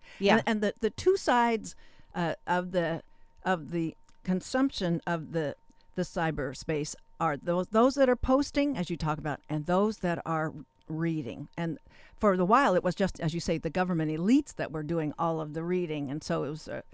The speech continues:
Speaker 2: the, the, it was an interesting sort of a re-, reversal of, uh, of direction, leadership direction. So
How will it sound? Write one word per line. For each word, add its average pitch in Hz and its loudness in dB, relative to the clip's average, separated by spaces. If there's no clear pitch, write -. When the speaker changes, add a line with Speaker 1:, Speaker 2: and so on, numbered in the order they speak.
Speaker 2:
the, 180 -2
the, 165 -2
it 170 -4
was 165 -4
an 190 4
interesting 185 0
sort 160 -6
of 139 -10
a 143 -6
re-, 165 0
reversal 165 -2
of, 139 -8
uh, 135 -8
of 160 -10
direction, 165 -6
leadership 175 -4
direction. 151 -10
So 269 2